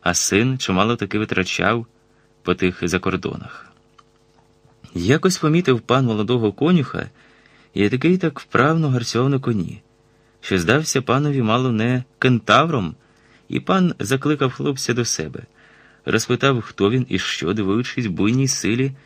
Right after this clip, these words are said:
сімнадцятилітнього джигуна. Він витягнув зі схову дві рапіри і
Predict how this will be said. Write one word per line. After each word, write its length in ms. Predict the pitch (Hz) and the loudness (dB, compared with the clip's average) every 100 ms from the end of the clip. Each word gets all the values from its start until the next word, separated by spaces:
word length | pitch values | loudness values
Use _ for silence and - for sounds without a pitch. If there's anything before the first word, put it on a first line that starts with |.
| _ _ | _ _
сімнадцятилітнього 1000 | - - 101 95 - - 110 117 120 123 | -8 -2 0 0 -2 -2 -2 0 0 0
джигуна. 640 | 113 104 104 95 85 120 156 _ _ _ _ - _ _ - | -2 -4 -2 -2 -2 -4 -6 _ _ _ _ -20 _ _ -4
Він 260 | 87 120 139 | 0 2 2
витягнув 760 | 143 139 120 110 110 92 80 - _ - | 2 2 0 0 0 0 -4 -12 _ -8
зі 200 | 92 110 | -4 -4
схову 640 | - 123 113 98 92 85 - _ _ _ - | -2 -2 0 0 -2 -4 -12 _ _ _ -14
дві 280 | 90 95 107 | -6 0 0
рапіри 500 | 107 156 170 95 - | 0 0 0 -2 -4
і 360 | 117 123 123 | -2 2 2